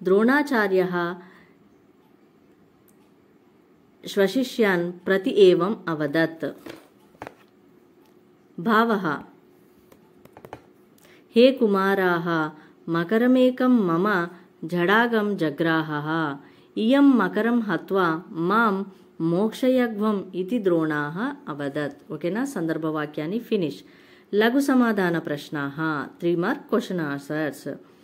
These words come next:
आङ्गीरसां वरं द्रोणाः पूर्वं युधिष्ठिरं किमुवाच?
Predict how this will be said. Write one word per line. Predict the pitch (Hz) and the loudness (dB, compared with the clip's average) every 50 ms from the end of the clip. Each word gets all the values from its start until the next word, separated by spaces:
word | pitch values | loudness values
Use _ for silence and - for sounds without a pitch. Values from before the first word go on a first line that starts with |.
| _ _ _ _ - _ _ _ - _ _ - | _ _ _ _ -20 _ _ _ -20 _ _ -6
आङ्गीरसां | 208 214 226 247 254 285 302 311 294 254 214 214 - 202 190 185 175 180 180 180 180 180 185 - - _ _ - | -2 0 2 4 4 4 4 4 4 4 2 2 0 -2 0 0 0 -2 -2 -4 -6 -8 -14 -18 -20 _ _ -6
वरं | 143 165 180 220 247 254 220 208 190 | -2 0 2 4 4 4 4 2 2
द्रोणाः | 175 170 165 170 175 190 208 220 226 208 214 180 175 | 2 4 4 4 2 2 0 0 0 0 -2 -2 -4
पूर्वं | 175 180 - 226 254 254 247 247 240 247 247 214 | -4 -2 0 2 2 2 2 2 4 4 4 4
युधिष्ठिरं | 185 170 185 196 196 196 - - 196 180 175 175 196 220 | 2 2 2 0 0 -2 -2 -2 0 0 0 0 -2 -4
किमुवाच? | - - 196 175 175 175 165 156 156 147 143 139 143 | -4 -2 -2 -2 0 -2 -2 -2 -2 -2 -4 -4 -6